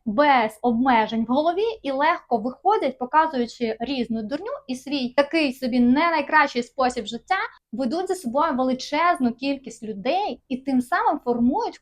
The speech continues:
хворобливе суспільство. А ви можете, е, мати класні звички, класні навики, е, класні знання, через яке формувати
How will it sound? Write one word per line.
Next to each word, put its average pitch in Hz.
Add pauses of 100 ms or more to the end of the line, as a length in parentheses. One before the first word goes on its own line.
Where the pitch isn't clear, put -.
хворобливе 254
суспільство. 240 (340)
А 427
ви 311 (260)
можете, 349
е, 247
мати 294
класні 381
звички, 311
класні 370
навики, 285 (380)
е, 226
класні 339
знання, 294 (340)
через 294
яке 277 (240)
формувати 277